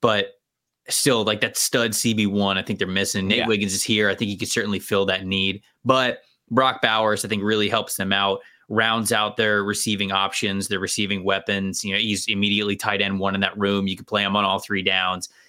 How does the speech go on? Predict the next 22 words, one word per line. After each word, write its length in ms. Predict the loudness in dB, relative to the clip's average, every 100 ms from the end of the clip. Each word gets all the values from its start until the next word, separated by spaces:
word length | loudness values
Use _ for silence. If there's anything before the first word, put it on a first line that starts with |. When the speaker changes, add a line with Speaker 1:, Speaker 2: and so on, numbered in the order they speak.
| -4
Speaker 1:
Him 280 | 0 2
is 100 | 0
kind 180 | 0 0
of 40 | 0
that 180 | 0 -4 -14 -12
security 460 | -6 0 2 2
blanket, 420 | 2 0 0 0
if 120 | 0 2
you 120 | 4
will, 280 | 4 6 4
for, 280 | 2 0
for 180 | 2 0
Anthony 340 | 0 0 -2 0
Richardson 520 | 0 -2 -2 -2 0
and 100 | 0
getting 180 | 0 0
him 200 | 0 0
in 60 |
a 40 | 0
Shane 300 | 0 0 -2
Steichen 360 | 0 -2 -2
offense. 580 | -2 -2 -2 -2 -4 -6